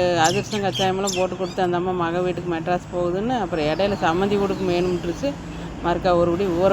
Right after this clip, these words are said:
வச்சிருக்கிறேன். இனி அதை வா-, ஊற வச்சு ஆட்டி எடுத்து போடணும். இன்னும் சாமி படத்துக்கெல்லாம் பூ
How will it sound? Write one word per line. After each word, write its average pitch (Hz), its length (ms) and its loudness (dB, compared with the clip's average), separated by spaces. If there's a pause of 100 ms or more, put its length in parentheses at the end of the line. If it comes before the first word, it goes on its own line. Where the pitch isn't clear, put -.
வச்சிருக்கிறேன். 180 440 2
இனி 170 160 4
அதை 156 260 4
வா-, 175 260 6
ஊற 185 200 2
வச்சு 175 240 -2
ஆட்டி 170 320 -2
எடுத்து 170 240 -2
போடணும். 175 400 -2
இன்னும் 175 180 -2
சாமி 175 360 -2
படத்துக்கெல்லாம் 170 480 -4
பூ 185 100 -4